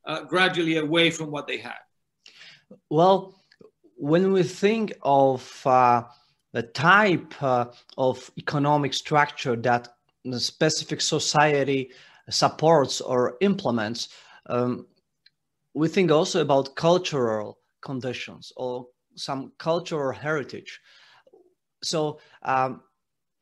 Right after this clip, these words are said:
Speaker 2: isn't there something, mm, peculiar about, uh, Latin American societies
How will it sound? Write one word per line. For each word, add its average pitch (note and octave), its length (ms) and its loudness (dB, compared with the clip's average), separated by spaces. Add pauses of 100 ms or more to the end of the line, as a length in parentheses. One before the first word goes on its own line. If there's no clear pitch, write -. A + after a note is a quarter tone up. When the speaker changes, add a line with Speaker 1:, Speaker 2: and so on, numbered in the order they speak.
(100)
Speaker 2:
isn't G#3 300 -2
there F#3 240 0 (600)
something, E3+ 600 -4 (360)
mm, C3 400 -10 (160)
peculiar C3 800 0 (200)
about, B2+ 800 2
uh, B2 280 -4 (520)
Latin D#3 380 2
American D3 400 -4
societies C#3 840 -6